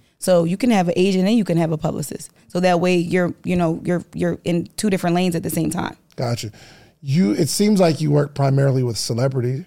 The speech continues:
Speaker 2: though.
Speaker 1: I mean, yeah, because for the most part, that's the type of clientele that reaches out to me. But I'm not, I, I'm not opposed to working with someone who has a brand that everyone doesn't know, because that's my job.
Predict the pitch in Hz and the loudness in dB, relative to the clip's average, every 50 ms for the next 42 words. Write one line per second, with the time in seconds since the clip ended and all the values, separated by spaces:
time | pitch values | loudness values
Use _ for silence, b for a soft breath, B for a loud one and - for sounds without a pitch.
0 | _ _ _ _ _ _ - 123 117 - 226 247 247 247 240 220 214 202 214 - | _ _ _ _ _ _ -8 -6 -2 0 2 2 2 2 4 2 2 2 2 0
1 | 226 214 196 165 - - 226 208 202 196 208 226 - - 190 180 185 190 196 196 | 0 0 0 -2 -2 -2 0 2 4 4 2 2 2 0 0 2 2 2 2 0
2 | - 185 175 - 180 175 180 - 175 175 170 - - - 180 180 170 170 165 - | -4 -4 0 0 0 -2 0 -2 -2 -2 -2 -6 -4 -2 0 0 0 0 0 0
3 | 170 165 170 165 160 160 165 190 180 - 170 156 175 175 175 - 175 180 190 196 | 0 0 0 0 -2 0 -2 -2 -2 -2 0 0 0 0 0 -2 0 0 2 0
4 | 175 156 B B B B B 185 190 180 - 226 208 185 - - - _ - 185 | 0 -2 B B B B B 2 2 4 4 4 2 2 0 -2 -6 _ 0 0
5 | 202 190 - - 190 208 226 226 214 196 180 170 165 - - - 190 208 220 185 | 0 0 0 0 0 2 2 4 4 4 4 2 0 0 0 2 2 4 4 2
6 | 170 151 - - 175 160 160 175 170 - 165 160 160 165 160 160 B B B B | 0 -2 -2 -2 0 2 2 0 0 0 -2 0 0 0 -2 -4 B B B B
7 | B B - - 180 170 175 175 175 170 190 175 175 165 156 165 160 151 151 165 | B B 0 0 2 2 2 2 2 2 4 4 2 2 2 0 -2 -2 -2 0
8 | 170 170 165 165 170 165 B B B B 165 180 165 151 - - - 185 180 202 | 2 2 2 0 0 -2 B B B B 2 2 2 2 -2 -2 -2 -2 0 0
9 | 160 180 175 175 175 165 160 165 170 175 180 170 151 180 170 151 170 170 170 - | 0 0 2 2 2 2 2 2 2 2 2 0 0 0 0 2 2 2 2 0
10 | - 160 160 160 151 175 180 208 190 180 - | -2 -2 -2 -2 0 0 0 0 0 -2 -6